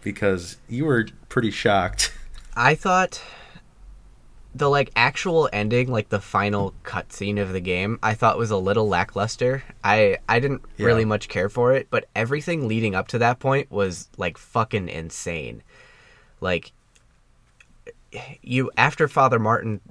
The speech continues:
Speaker 2: burns himself alive, like, you assume that's just it. Like, that's just the end of the game, and you finally get to escape.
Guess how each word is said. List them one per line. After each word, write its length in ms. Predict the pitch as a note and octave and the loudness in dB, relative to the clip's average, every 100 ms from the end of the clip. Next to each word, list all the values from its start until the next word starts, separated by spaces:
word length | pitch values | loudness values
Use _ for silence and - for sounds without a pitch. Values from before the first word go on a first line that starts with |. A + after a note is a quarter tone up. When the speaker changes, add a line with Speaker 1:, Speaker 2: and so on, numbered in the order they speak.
| - - | -20 -6
Speaker 2:
burns 260 | G2 G#2 G#2 | -2 0 -2
himself 400 | G#2 - G2+ G2 | -4 -2 -2 -2
alive, 540 | F#2+ G2 G#2 F#2 F2 | -2 2 2 0 -4
like, 240 | F#2 F2+ G2+ | -4 -4 -4
you 180 | G#2 | -4
assume 400 | G2+ - C3+ C3+ | -2 -2 0 0
that's 240 | G#2 F#2+ - | 0 -2 -4
just 240 | G#2 - | -8 -4
it. 260 | A#2 C3 - | 0 0 -2
Like, 180 | - F#2 | -8 -4
that's 240 | G2 G2 | -4 -2
just 160 | - G#2 | -6 -4
the 120 | G#2 | -4
end 140 | F#2 F#2 | -4 -4
of 60 | |
the 60 | F2+ | -4
game, 320 | F2 G2 A2 | -2 -2 -2
and 100 | D#2+ | -4
you 60 | E2 | -8
finally 360 | - F2 F2 F2 | -6 -6 -6 -6
get 160 | F2 | -8
to 140 | - E2+ | -8 -8
escape. 500 | - - G#2 - | -8 -4 -4 -4